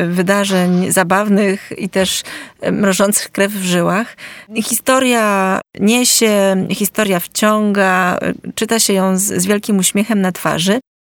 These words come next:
Ale jakby tak na to popatrzeć z drugiej strony, e, no to, to też jest, ym, taka opowieść o lęku przed zmianą, o lęku przed obcymi, o lęku przed innością.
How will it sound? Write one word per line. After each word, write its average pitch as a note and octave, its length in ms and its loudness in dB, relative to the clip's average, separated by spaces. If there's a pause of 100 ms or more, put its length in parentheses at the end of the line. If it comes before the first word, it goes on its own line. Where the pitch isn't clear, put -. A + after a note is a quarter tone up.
Ale A3+ 600 2
jakby G3+ 240 -4
tak - 160 -4
na A3+ 120 0
to C4 120 -2
popatrzeć G#3+ 500 -2
z - 40 -8
drugiej F3 340 -2
strony, C#3+ 520 -2 (500)
e, G3 500 2
no A3+ 140 2
to, F#4+ 120 0
to G4 120 -2
też - 220 0
jest, D4+ 300 -2
ym, C#4 460 2 (360)
taka - 260 -4
opowieść A3 640 0
o - 100 0
lęku G3+ 520 0
przed F3+ 300 -2
zmianą, F3 800 2 (240)
o E3+ 80 0
lęku F3 320 -2
przed G3 220 -2
obcymi, F3 600 0 (220)
o F#3 100 0
lęku F#3+ 340 2
przed F3+ 280 0
innością. F#3 760 2